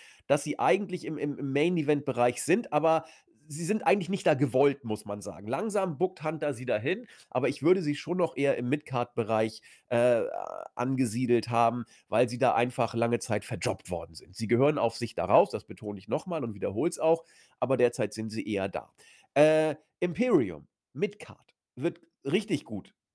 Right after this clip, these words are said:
äh, stellenweise gebuckt. Auch mit, mit, mit T V Kaiser und, und, und, und, und Giovanni Vinci und so, super. Äh, Tosawa, äh, äh, d-, d-, d-, Chad Gable und, ähm,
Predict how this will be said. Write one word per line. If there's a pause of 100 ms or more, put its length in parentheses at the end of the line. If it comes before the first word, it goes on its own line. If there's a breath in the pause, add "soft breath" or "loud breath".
(140)
äh,
stellenweise
gebuckt.
Auch
mit,
mit,
mit
T
V
Kaiser
und,
und,
und,
und,
und
Giovanni
Vinci
und
so,
super. (360 loud breath)
Äh,
Tosawa, (380 soft breath)
äh,
äh,
d-,
d-,
d-,
Chad
Gable
und,
ähm,